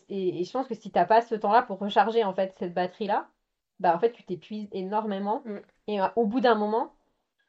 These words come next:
Speaker 1: peut-être que ça, ça sera pas tout de suite, tu vois, mais au bout d'un moment, je pense que ça finit par saturer de ne pas avoir eu assez de temps pour toi en tant que personne, et tu peux plus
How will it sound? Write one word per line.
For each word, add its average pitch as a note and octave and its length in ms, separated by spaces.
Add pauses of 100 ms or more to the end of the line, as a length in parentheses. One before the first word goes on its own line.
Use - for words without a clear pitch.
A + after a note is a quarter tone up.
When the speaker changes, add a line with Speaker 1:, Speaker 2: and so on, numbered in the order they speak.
(180)
Speaker 1:
peut-être D#4+ 240
que B3+ 60
ça, - 220
ça - 140
sera G#3 160
pas C4+ 100
tout - 100
de - 40
suite, D#4 200
tu A3 100
vois, F3+ 120
mais F3+ 180
au G3 60
bout G#3 180
d'un A#3 160
moment, A#3+ 340
je A3+ 80
pense A3+ 280
que A3+ 120
ça F#3+ 160
finit A3+ 200
par G#3 180
saturer G#3+ 500
de G#3+ 100
ne F#3 80
pas G#3 200
avoir G3 260
eu A3+ 60
assez F#3+ 240
de F#3 100
temps A#3 260
pour G3 220
toi A#3 240
en G3+ 60
tant G3 160
que G3+ 100
personne, A#3 560 (760)
et G#3+ 80
tu - 160
peux G#3+ 140
plus C#4+ 460